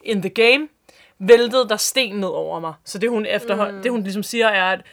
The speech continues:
Speaker 1: hun gjorde en masse ting rigtigt, og det fik hun ikke noget ros for. Men hvis hun ligesom trådte det mindste forkert, så fik hun med pisken-agtigt, ikke?
Speaker 2: Ja.
Speaker 1: Og vi skal lige huske på, at det er en tyve-årig pige, ikke?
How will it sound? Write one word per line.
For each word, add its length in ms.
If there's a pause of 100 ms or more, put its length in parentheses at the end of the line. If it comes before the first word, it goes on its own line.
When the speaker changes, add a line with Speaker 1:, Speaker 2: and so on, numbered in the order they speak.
(120)
Speaker 1:
hun 120
gjorde 160
en 60
masse 220
ting 240
rigtigt, 300
og 60
det 100
fik 140
hun 120
ikke 140
noget 180
ros 200
for. 260 (280)
Men 120
hvis 100
hun 160 (140)
ligesom 260
trådte 220 (160)
det 100
mindste 320
forkert, 420
så 180 (160)
fik 100
hun 100
med 80
pisken-agtigt, 800
ikke? 180 (100)
Speaker 2:
Ja. 140 (500)
Speaker 1:
Og 60
vi 60
skal 100
lige 100
huske 120
på, 80
at 60
det 40
er 40
en 40
tyve-årig 360
pige, 320
ikke? 160